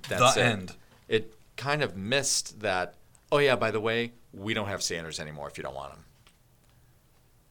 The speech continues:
Speaker 2: Yeah,
Speaker 1: It's
Speaker 2: I, I
Speaker 1: amazing.
Speaker 2: Yeah, un-, unless this is really get, th-, my, my only other thought on this is that it, is it getting to the fact that since it's all related to assessment,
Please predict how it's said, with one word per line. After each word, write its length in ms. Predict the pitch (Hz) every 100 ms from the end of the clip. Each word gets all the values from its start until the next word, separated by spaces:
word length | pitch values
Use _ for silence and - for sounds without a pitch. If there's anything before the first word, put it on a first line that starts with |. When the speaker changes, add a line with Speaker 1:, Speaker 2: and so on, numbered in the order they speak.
| _ _ _ _ _ -
Speaker 2:
Yeah, 440 | 113 117 110 101
Speaker 1:
It's 140 | 110 165
Speaker 2:
I, 80 |
I 40 | 123
Speaker 1:
amazing. 760 | 123 156 240 247 - 101 71 67
Speaker 2:
Yeah, 120 | 147
un-, 140 | 151 156
unless 400 | 156 147 165 202
this 160 | 226 226
is 120 | 185
really 240 | 180 160
get, 280 | 131 147 131
th-, 140 | 139
my, 180 | 131 131 135
my 160 | 123
only 340 | 120 143 196 208
other 160 | 185 170
thought 300 | 185 202 170
on 140 | 107
this 240 | 104 98
is 80 | 110
that 180 | 120 113
it, 100 | 120 117 127
is 120 | 123
it 200 | 117 113
getting 280 | 123 139 165
to 100 | 165
the 80 | 135
fact 380 | - 127 127 -
that 280 | 110 104
since 160 | - 135
it's 100 | 120
all 220 | 123 131
related 300 | 135 123 123 120
to 100 | 110
assessment, 680 | - - 120 - 98 90